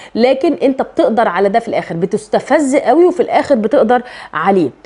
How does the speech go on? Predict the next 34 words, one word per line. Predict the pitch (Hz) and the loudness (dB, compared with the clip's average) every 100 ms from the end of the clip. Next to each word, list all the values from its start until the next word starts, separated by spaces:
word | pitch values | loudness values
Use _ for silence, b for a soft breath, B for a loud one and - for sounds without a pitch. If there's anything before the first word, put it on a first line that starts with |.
| B B B | B B B
طيب، | 208 117 190 | 0 0 0
بالن-، | 262 285 311 | 2 2 2
بس | 254 262 | 0 0
خلي | 311 - 302 302 | -6 -4 -2 0
بالك | 392 392 - | 2 0 0
من | 226 214 | -2 0
الابراج | - 196 240 214 | 0 2 2 2
الناريه، | 190 160 151 71 57 _ _ b b b | 0 0 -4 -8 -14 _ _ b b b
يعني | 175 175 | 2 4
يا | 180 | 4
برج | 208 320 220 | 4 2 4
الثور | 190 - 320 | 2 0 -4
خلي | 311 208 202 | 0 0 2
بالك | 294 262 | 2 0
كتير | 208 294 277 | -4 -6 -4
انك | 240 - | -4 -4
تقع | 277 - 233 | -4 -2 -4
في | 226 | -6
خلافات | 214 196 262 - | -2 -2 -2 -4
او | 202 | -4
مشاكل | 196 311 320 | -4 -2 -2
مع | 240 214 | -2 -2
ابراج | 180 220 254 - B B | 0 0 0 -2 B B
ناريه. | 196 202 180 151 80 - - B B | -2 2 2 2 -2 -10 -20 B B
بالنسبه | 233 285 427 294 | 2 4 4 2
للوضع | 285 330 254 240 302 320 247 | 4 4 4 4 4 2 2
المهني | 180 226 262 311 269 | 2 2 0 0 0
كمان، | 233 202 226 330 | 0 0 0 0
انت | - 254 | -2 -2
بالنسبه | 220 214 196 208 | 0 0 0 0
لك | 269 262 | 0 -2
عندك | 196 247 254 - | -4 -4 -2 -2
اجواء | 180 185 247 208 | -4 -2 -2 -2
هتبقى | - 214 240 | -6 -4 -4